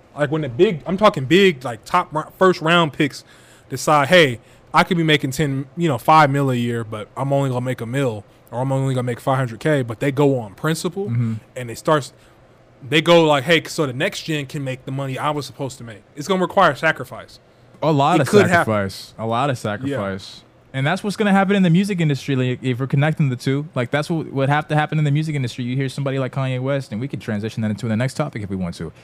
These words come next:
Speaker 2: But if you hear somebody,
Speaker 1: Let's do it.
Speaker 2: if you hear somebody like Kanye West talking about, um, trying to get some type of ownership, uh, not being a slave to the labels, uh, you know, contract, teaching contract,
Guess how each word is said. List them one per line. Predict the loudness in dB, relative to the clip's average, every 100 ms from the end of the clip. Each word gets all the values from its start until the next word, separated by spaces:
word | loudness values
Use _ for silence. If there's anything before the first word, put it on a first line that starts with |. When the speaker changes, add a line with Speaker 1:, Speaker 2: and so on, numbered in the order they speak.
| -20 _
Speaker 2:
But | -4
if | -2
you | -2
hear | -2
somebody, | 0 0 0
Speaker 1:
Let's | -2
do | -4
it. | -12 _
Speaker 2:
if | -2
you | 0
hear | 0
somebody | 0 2 2
like | 0
Kanye | 0 -2 0 0
West | 0 -2
talking | -2 -2 -2
about, | -2 -2 -4 -8 _ _ _ _
um, | -6 -4 -2 -2 -4 -6 -10 _ _ _ -4
trying | -2
to | -2
get | -2 -4
some | -4 -2
type | 0 -2
of |
ownership, | -4 -4 -4 -2 -4 -4 _ -20 _ _ _ -20 _ -8
uh, | -6 -4 -4 -6 -8 _ -6
not | -4
being | -2 -2 -2
a | -4
slave | -2 -2 -2
to | -2
the | -2
labels, | -2 -2 -2 -4 -8 -14 -20 _ _ _ -10
uh, | -6 -4 -4 -4 -4 -8 -8
you | -6
know, | -6
contract, | -2 0 2 0 0 0 -2 _
teaching | -4 -2 -2 -4
contract, | -4 -4 -4 -4 -2 0 -2 -6